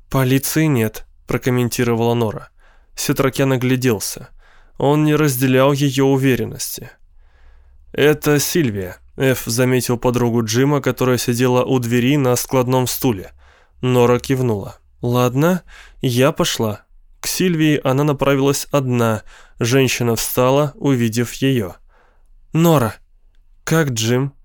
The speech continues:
«Они мне ничего не говорят», Сильвия посмотрела через плечо Норы. «Эф не с тобой?» Нора покачала головой.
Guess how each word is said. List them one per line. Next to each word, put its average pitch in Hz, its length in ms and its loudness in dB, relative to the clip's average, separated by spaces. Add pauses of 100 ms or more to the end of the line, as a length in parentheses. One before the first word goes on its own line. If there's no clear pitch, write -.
(460)
«Они 151 280 2
мне 185 180 4
ничего 190 360 2
не 190 120 4
говорят», 180 560 2 (300)
Сильвия 131 480 2
посмотрела 127 640 0
через 127 300 0
плечо 131 340 -2
Норы. 117 320 -2 (640)
«Эф 139 440 2 (100)
не 143 320 2
с - 100 -4
тобой?» 143 440 0 (500)
Нора 123 260 2
покачала 117 500 -2
головой. 113 520 -4